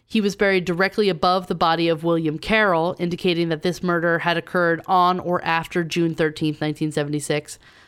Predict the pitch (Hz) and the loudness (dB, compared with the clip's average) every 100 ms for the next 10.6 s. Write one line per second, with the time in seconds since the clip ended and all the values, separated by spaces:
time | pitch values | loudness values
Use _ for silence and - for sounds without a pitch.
0 | _ _ _ - 196 175 - 214 196 190 | _ _ _ -2 0 0 0 2 4 4
1 | 180 175 - 180 165 - - 220 202 196 | 2 0 -2 -2 -2 -4 0 2 4 2
2 | 160 180 180 175 165 175 196 185 185 - | 0 0 0 2 0 2 0 0 -4 0
3 | 175 165 175 160 160 - 165 165 160 - | -2 0 -2 -2 -4 -2 0 0 -2 -2
4 | 156 151 151 156 247 - 165 151 151 147 | -2 -2 -4 -2 -2 0 -4 -2 -4 -2
5 | 156 147 151 - - 160 151 147 139 151 | 0 0 -2 -8 -2 0 2 2 -2 -4
6 | 170 180 - 180 156 165 160 170 160 - | -2 -2 -2 -2 0 0 0 -4 -4 -2
7 | 165 160 165 160 160 156 147 165 160 156 | -2 0 0 0 -4 -6 -6 -2 -2 0
8 | 156 156 151 - 160 - 156 156 143 147 | -2 -2 -4 -4 -4 -6 -6 -2 -2 -4
9 | 143 - 156 160 185 - 190 - 208 214 | -8 -6 -2 -2 -4 -4 -8 -4 -4 -2
10 | 208 208 214 233 233 | -2 -2 -2 -4 -4